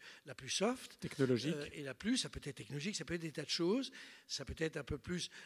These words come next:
Speaker 1: l'interdiction de passer devant Taïwan, euh, un navire mi-, militaire américain. Ça peut toujours, c'est toujours curieux, hein. On pense toujours qu'il n'y a jamais de drame, et la vie n'est faite que de drames. Mais je veux dire, c'est, c'est une chose qui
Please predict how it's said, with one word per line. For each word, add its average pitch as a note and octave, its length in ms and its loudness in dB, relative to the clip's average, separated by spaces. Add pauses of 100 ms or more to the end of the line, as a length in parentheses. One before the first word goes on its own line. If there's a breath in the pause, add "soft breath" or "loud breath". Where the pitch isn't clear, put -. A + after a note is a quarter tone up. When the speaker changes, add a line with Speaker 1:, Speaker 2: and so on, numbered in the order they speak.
(100)
Speaker 1:
l'interdiction D3+ 580 -2
de D3 80 -4
passer E3+ 440 2
devant C#3+ 440 -6
Taïwan, D3+ 560 -6 (380 loud breath)
euh, C3+ 280 -10
un C3+ 60 -12 (180)
navire D3 320 -4
mi-, C#3+ 360 -10
militaire D3+ 360 -6
américain. D3 580 -4
Ça C#3 140 -4
peut C3 200 -10 (340 loud breath)
toujours, F#3+ 560 -2 (160 loud breath)
c'est F#3+ 140 -8
toujours G#3 200 -2
curieux, A3 460 4
hein. D#3+ 40 -2
On E3+ 100 -2
pense G3 200 -4
toujours A3+ 240 0
qu'il F3+ 120 -2
n'y D3 60 0
a - 20 -4
jamais F#3 220 0
de D3+ 260 -4
drame, G#3 420 0 (340 loud breath)
et E3 80 -6
la D3+ 100 2
vie G3 140 0
n'est F#3+ 120 0
faite G3+ 180 -2
que F#3 80 -2
de D#3+ 100 -4
drames. C3+ 300 -6
Mais D3+ 100 -8
je D3 240 -10
veux D3+ 80 -10
dire, F3 200 -4
c'est, - 180 0 (240 loud breath)
c'est - 240 -4
une D3+ 640 -4
chose G3 280 2
qui C#3 380 -8